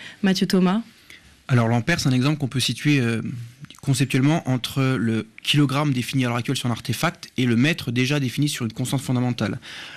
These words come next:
Speaker 2: L'ampère, il est défini par une, ce qu'on pourrait appeler une expérience de pensée. C'est le, le, l'ampère, c'est le courant électrique qui circule entre deux fils infiniment longs, infiniment minces, séparés dans le vide par un mètre, génère une force de quatre dix moins sept newtons.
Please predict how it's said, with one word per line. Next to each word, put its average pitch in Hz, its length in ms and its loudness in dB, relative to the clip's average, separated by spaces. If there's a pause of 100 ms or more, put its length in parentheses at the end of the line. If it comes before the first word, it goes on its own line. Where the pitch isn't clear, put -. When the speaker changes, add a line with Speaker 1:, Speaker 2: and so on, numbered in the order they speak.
(100)
Speaker 2:
L'ampère, 127 320 2
il 147 80 2
est 131 40 2
défini 127 360 0
par 131 160 -2
une, 131 140 2
ce - 80 -6
qu'on 120 120 -4
pourrait 123 140 -2
appeler 131 120 0
une 143 60 4
expérience 143 380 0
de 139 60 0
pensée. 135 400 -2
C'est 117 240 -6
le, - 280 -6
le, - 220 -10
l'ampère, 156 500 -2
c'est - 140 -2
le 110 100 0
courant 143 280 0
électrique 135 440 -2
qui 127 120 -4
circule 127 360 -2
entre 127 240 0
deux 135 140 2
fils 165 300 0
infiniment 131 460 0
longs, 165 260 2
infiniment 131 380 -4
minces, 165 300 2
séparés 127 380 -4
dans 127 100 0
le 127 60 -2
vide 135 140 -6
par 120 160 -4
un 123 60 0
mètre, 143 300 0
génère 123 240 0
une 120 140 0
force 147 320 -2
de 123 120 0
quatre 139 400 -4
dix - 180 -6
moins 113 100 0
sept 135 200 -2
newtons. 123 360 -4